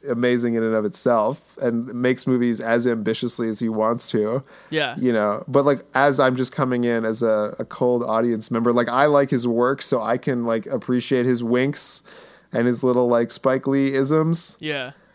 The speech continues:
Speaker 1: But I think, like, he's doing a lot of things to serve the isms and not to, like, use the isms to serve the movie.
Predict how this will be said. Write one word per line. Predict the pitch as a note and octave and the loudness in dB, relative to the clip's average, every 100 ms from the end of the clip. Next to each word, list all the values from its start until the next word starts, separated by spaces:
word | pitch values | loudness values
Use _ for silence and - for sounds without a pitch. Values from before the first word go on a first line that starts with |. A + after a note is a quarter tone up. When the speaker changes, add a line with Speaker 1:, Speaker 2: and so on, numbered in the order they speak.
| _ | _
Speaker 1:
But | - C3 C3+ | 0 4 4
I | C3 | 2
think, | - D3 C#3 | 2 0 4
like, | C#3 B2+ - _ _ _ | 2 2 -6 _ _ _
he's | - - D#3 B2+ B2 | -16 -2 0 0 -6
doing | B2 E3 E3+ D#3+ | -2 2 2 2
a | |
lot | D3 C3+ C3+ | 4 4 4
of | C3+ - | 2 0
things | - C3 B2 - - | -2 0 0 -4 -10
to | - C3 | -6 -4
serve | - C#3+ C3+ B2 | -2 2 2 2
the | B2 C3 | -2 0
isms | A#2+ A#2+ A2 G#2+ | 0 2 0 0
and | A2 G#2+ | 0 0
not | A2 G#2+ - | 0 0 -2
to, | B2 | -2
like, | A2+ G#2+ B2+ | 0 -2 -2
use | A#2 A2 | -2 0
the | A#2 | -2
isms | A2 G#2+ G#2+ - | -4 -4 -4 -6
to | G#2 | -6
serve | - G#2+ F#2+ | -2 -2 -2
the | G2+ | -4
movie. | G2 G#2 G2+ F#2 - - G3+ | -4 -2 -2 -4 -12 -8 -8